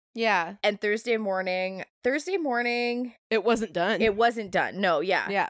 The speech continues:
Speaker 2: So Friday morning, I listened to half of it. And then
Speaker 1: Yeah.
Speaker 2: I got to work, and then it was just fucking go, go, go all day.
Speaker 1: Oh,
Speaker 2: And then
Speaker 1: yeah.
Speaker 2: it was one of those days, you know, where you drive home in silence?
Speaker 1: Yeah.
Speaker 2: That it was
Speaker 1: Yeah,
Speaker 2: one
Speaker 1: you
Speaker 2: of
Speaker 1: just
Speaker 2: those
Speaker 1: need a
Speaker 2: days.
Speaker 1: decompress and,
Speaker 2: <laughs> Yeah.
Speaker 1: like,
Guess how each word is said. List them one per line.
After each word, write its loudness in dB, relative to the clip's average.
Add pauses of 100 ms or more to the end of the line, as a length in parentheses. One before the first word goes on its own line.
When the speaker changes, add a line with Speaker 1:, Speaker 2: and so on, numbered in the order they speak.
Speaker 2:
So 2
Friday 2
morning, 0
I 4
listened 0
to 0
half 0
of -10 (140)
it. -18 (160)
And 0
then 2
Speaker 1:
Yeah. 4
Speaker 2:
I 2
got 2
to -10
work, 0
and 0
then 0
it -2
was -6
just -10
fucking -4
go, 2
go, 0
go 2
all 0
day. -2 (180)
Speaker 1:
Oh, -6
Speaker 2:
And 2
then 4
Speaker 1:
yeah. -4 (160)
Speaker 2:
it 2
was -4
one 2
of 0
those -4
days, -2
you -4
know, -2
where -4
you -2
drive 0
home -6
in -6
silence? -4 (360)
Speaker 1:
Yeah. 2 (320)
Speaker 2:
That 2 (120)
it 2
was 4
Speaker 1:
Yeah, 4
Speaker 2:
one 2
Speaker 1:
you 8
Speaker 2:
of 8
Speaker 1:
just 6
Speaker 2:
those 0
Speaker 1:
need 2
a 2
Speaker 2:
days. -8
Speaker 1:
decompress 0
and, 0
Speaker 2:
<laughs> -
Yeah. 8
Speaker 1:
like, -4